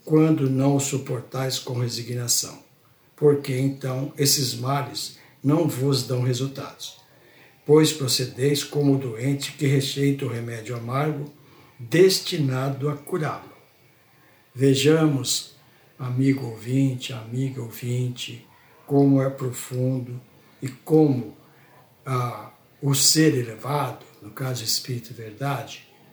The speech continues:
com poucas palavras dizem bastante, não é? Eles estão dizendo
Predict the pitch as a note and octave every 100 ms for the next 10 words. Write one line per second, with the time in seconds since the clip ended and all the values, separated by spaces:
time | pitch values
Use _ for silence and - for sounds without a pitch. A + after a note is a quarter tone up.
0 | - D3+ C#3 - F3+ F4 - B2+ - -
1 | G2+ G#2+ B2+ B2+ A2 - - _ - C#3+
2 | C#3 B2 B2 - _ C3+ - - - A#2+
3 | G#2 - - - - _ A#2 C3+ D3 C#3
4 | - - - - - - _ _ _ -
5 | _ - - - - A2+ - - A#2+ A#2
6 | D3+ C3 C#3 D3 D3+ D#3